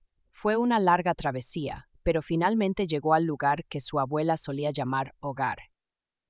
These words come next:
El pueblo estaba lleno de pequeñas casas coloridas, y la gente que pasaba sonreían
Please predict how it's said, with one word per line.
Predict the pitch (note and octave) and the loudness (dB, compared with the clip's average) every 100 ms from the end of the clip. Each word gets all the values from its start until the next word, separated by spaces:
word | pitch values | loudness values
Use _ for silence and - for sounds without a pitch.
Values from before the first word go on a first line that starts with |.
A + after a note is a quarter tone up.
| _ | _
El | - E3+ | -4 0
pueblo | G#3 A#3 C#4 | 2 2 2
estaba | - F#3+ F3+ | 2 2 2
lleno | D3+ D#3+ E3 | 2 0 0
de | C#3+ | -2
pequeñas | C3 - D#3 D#3 - | -4 -2 0 0 -2
casas | - D3+ D3+ - | 0 0 0 -2
coloridas, | - C3 C#3 G3 - C#3+ - - _ _ | -2 -4 -2 -2 -4 -8 -10 -12 _ _
y | - | 0
la | F#3+ F#3 | 2 2
gente | - A#3 C4+ | 0 -2 -2
que | G3 | -4
pasaba | - D#3 F3 F3+ C#3+ | -2 2 4 4 4
sonreían | - D3 C3+ C#3+ D#3 D#3 | 2 0 -2 -2 -2 -2